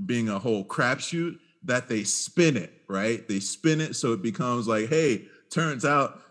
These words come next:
this was always part two of the exam." <laughs> Anyway, Kanaguri isn't just acting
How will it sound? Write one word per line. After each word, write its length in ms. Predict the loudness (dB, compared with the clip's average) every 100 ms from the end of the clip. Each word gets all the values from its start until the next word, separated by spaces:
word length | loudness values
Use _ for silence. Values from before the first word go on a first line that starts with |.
| 0
this 220 | 2 6
was 180 | 4 6
always 300 | 6 6 4
part 300 | 2 2 2
two 120 | 0
of 80 | 0
the 80 | -2
exam." 400 | -2 0 0 0
<laughs> 180 | 2 6
Anyway, 320 | 6 6 0
Kanaguri 680 | 0 0 0 2 4 4 4
isn't 360 | 0 -2 -2
just 220 | 0 -2 0
acting 420 | -2 -2 -4 -4